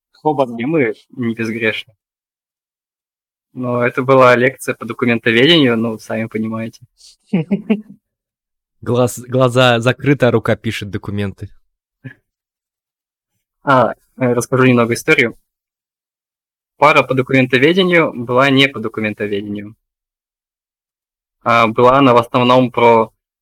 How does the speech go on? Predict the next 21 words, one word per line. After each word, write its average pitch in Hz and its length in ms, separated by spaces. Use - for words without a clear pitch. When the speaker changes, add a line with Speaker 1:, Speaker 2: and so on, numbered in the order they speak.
Speaker 2:
криптоалгоритмы. 127 1120
Преподаватель, 120 1200
ну, 165 240
довольно 120 460
пожилой, 127 380
ему 180 120
восемьдесят - 560
лет. 175 220
И 131 520
он 147 140
сам 143 260
понимает, 131 440
что 120 520
вам 135 360
это, 113 600
вам 135 280
эти 131 160
документы 120 1200
вообще - 380
не 131 100
нужны, 120 440